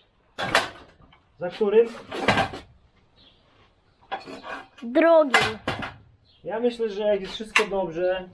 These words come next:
Speaker 1: to powinien zapalić za pierwszym, ale różnie bywa. Jak za trzecim nie zapali, to już coś będzie nie tak.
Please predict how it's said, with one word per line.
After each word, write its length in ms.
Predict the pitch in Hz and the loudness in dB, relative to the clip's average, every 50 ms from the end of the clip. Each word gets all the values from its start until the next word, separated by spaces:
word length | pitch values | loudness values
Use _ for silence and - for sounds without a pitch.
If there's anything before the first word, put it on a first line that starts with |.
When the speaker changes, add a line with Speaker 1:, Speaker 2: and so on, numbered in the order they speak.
| - - - | -20 -16 -10
Speaker 1:
to 100 | 185 180 | -10 -8
powinien 360 | 185 190 185 208 208 202 185 | -8 -6 -2 -2 0 0 0
zapalić 460 | 175 190 185 196 185 180 175 165 156 147 | -2 -2 0 2 2 2 0 -2 -4 -4
za 100 | 170 170 | -4 -2
pierwszym, 600 | - 175 160 147 123 - - - 113 113 123 - - | 0 0 0 0 0 -2 -6 -8 -8 -14 -14 -12 -8
ale 540 | 170 180 190 190 190 190 190 185 185 180 170 | -4 0 2 4 4 6 4 4 2 2 2
różnie 340 | 170 190 202 175 175 180 165 | 2 2 2 4 2 2 2
bywa. 500 | 151 175 190 185 175 185 180 175 175 175 - - - - - - - _ - - - - - | 2 4 2 4 6 6 6 4 4 0 -4 -12 -20 -20 -20 -20 -20 _ -18 -18 -18 -14 -8
Jak 120 | - 143 139 | -6 -2 0
za 120 | 156 160 | 0 4
trzecim 340 | - 220 226 220 247 233 220 | 8 8 8 8 6 4 4
nie 100 | 208 190 | 6 6
zapali, 440 | 175 - - 196 196 196 190 185 190 | 4 4 6 8 6 6 6 4 0
to 60 | 185 | 0
już 160 | 180 175 175 | 0 0 0
coś 140 | - 170 151 | -2 -2 0
będzie 320 | 147 165 160 151 151 156 | 2 2 2 2 2 0
nie 120 | 156 151 147 | 0 0 -2
tak. 180 | - 170 - | -4 -6 -10